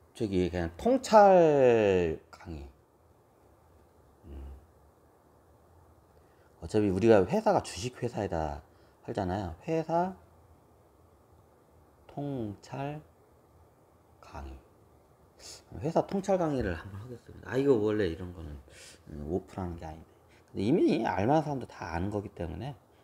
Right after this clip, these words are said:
이거는 오픈해도 될 것 같습니다. 이미 알만한 사람도 다 아는데 이제 그걸 갖다가 자기가 대-, 그 응용을 할 줄 몰라. 제가 한번 통찰 강의해가지고, 통-, 회사 통찰 강의해가지고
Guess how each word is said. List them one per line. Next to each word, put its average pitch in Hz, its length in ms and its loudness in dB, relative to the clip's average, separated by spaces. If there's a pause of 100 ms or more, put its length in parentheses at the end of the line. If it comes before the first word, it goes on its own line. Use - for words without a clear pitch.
(280)
이거는 104 200 -12
오픈해도 117 540 -6
될 - 160 -12
것 139 100 -10
같습니다. - 640 -12 (840)
이미 143 280 8
알만한 160 400 8
사람도 151 240 0
다 110 260 -12
아는데 101 520 -6
이제 80 200 -10 (320)
그걸 143 220 8
갖다가 123 460 6
자기가 104 440 -4
대-, - 140 -12 (220)
그 98 80 -6
응용을 127 480 8
할 135 120 -6
줄 - 140 -10
몰라. 71 320 -14 (2250)
제가 120 200 -4
한번 151 460 4
통찰 240 420 0
강의해가지고, 104 1000 0 (100)
통-, - 240 -6 (160)
회사 220 240 6
통찰 196 340 -4
강의해가지고 98 840 -6